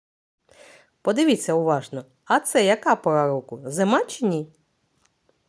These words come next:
Ні, малята, це весна. А подивіться сюди.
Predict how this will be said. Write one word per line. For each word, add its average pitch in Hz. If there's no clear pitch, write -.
Ні, 392
малята, 147
це 523
весна. 160
А 160
подивіться 160
сюди. 226